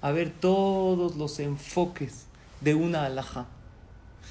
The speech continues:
Hay veces a nosotros nos enseñan la alajá tal cual como es,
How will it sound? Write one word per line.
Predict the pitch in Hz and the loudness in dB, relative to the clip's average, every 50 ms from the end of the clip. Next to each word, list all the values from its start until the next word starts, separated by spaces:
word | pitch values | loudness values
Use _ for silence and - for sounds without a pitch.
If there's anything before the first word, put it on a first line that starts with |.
| - - - | -18 -8 -2
Hay | 156 143 | 0 2
veces | 143 175 175 180 226 185 | 4 4 4 4 2 2
a | 185 170 | 2 2
nosotros | 151 147 143 - 190 196 190 190 175 202 254 - - - | 0 0 -2 0 0 0 0 2 0 0 0 -2 -6 -6
nos | - 117 120 | -6 -4 -4
enseñan | 135 127 147 165 175 175 170 | -4 0 0 2 2 2 2
la | 151 135 | 2 2
alajá | 127 120 127 - - 143 147 - | 2 0 -2 -2 -4 -4 -4 0
tal | - 156 143 151 131 - | 2 2 4 2 2 0
cual | - 165 160 156 151 147 | 4 6 8 8 8 6
como | - 151 143 143 143 151 170 | 2 0 2 2 2 2 2
es, | 180 - - - - | 0 -2 -4 -8 -14